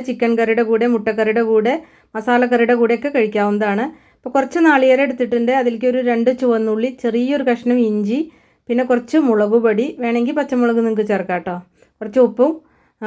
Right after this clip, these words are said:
കുറച്ച് വെള്ളം ചേർത്തിട്ട് നന്നായിട്ട് അരച്ചെടുക്കുക. അപ്പോൾ നല്ല ടേസ്റ്റുള്ള ഒരു ചമ്മന്തി റെഡിയായി. അതിൻ്റെ കൂടെയാണ് ഇപ്പോൾ ഞാനിത് കഴിക്കുന്നത്. നിങ്ങൾക്ക് ഇഷ്ടമുള്ള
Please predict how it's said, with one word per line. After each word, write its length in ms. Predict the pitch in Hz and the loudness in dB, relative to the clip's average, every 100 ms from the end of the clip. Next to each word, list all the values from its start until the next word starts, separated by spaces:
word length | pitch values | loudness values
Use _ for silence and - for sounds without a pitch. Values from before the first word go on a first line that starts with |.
| 214 | -4
കുറച്ച് 200 | 220 247 233 | -2 2 4
വെള്ളം 200 | 226 240 | 4 2
ചേർത്തിട്ട് 340 | 220 208 208 302 | 0 0 -4 -2
നന്നായിട്ട് 400 | 320 262 233 208 196 | -2 0 0 0 -2
അരച്ചെടുക്കുക. 520 | 170 - 175 165 - | -2 -6 -8 -8 -12
അപ്പോൾ 120 | - 208 | -10 -6
നല്ല 160 | 196 240 247 | -2 0 0
ടേസ്റ്റുള്ള 360 | 214 208 214 214 | -2 -2 -2 -2
ഒരു 80 | 214 | -2
ചമ്മന്തി 360 | 202 196 196 214 | -2 0 0 0
റെഡിയായി. 280 | 196 185 202 240 | 0 0 0 0
അതിൻ്റെ 180 | 202 208 208 | 0 0 0
കൂടെയാണ് 360 | 202 302 247 220 | 0 0 -2 -4
ഇപ്പോൾ 120 | 214 208 | -4 -2
ഞാനിത് 220 | 202 208 214 | -2 -2 -2
കഴിക്കുന്നത്. 500 | 190 185 185 185 269 359 _ _ _ _ _ _ 233 | -4 -4 -6 -4 -4 -6 _ _ _ _ _ _ 0
നിങ്ങൾക്ക് 320 | 247 247 247 311 | 4 4 2 -2
ഇഷ്ടമുള്ള 460 | 311 254 240 226 | -2 -2 0 2